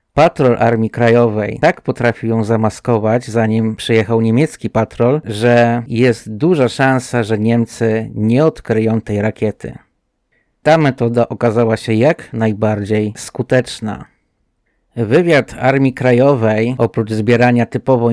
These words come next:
wojskowych informacji, zbierał też informacje na terenie Rzeszy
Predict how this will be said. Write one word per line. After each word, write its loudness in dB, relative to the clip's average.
wojskowych 0
informacji, -2
zbierał 0
też -4
informacje 0
na 0
terenie 2
Rzeszy -2